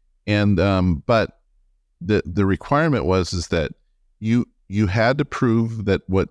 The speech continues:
Zwingli did was sin only through Scripture.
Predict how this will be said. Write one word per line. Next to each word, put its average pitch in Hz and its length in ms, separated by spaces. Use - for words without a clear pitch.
Zwingli 113 400
did 98 240
was 87 200
sin 104 580
only 113 300
through 101 200
Scripture. - 440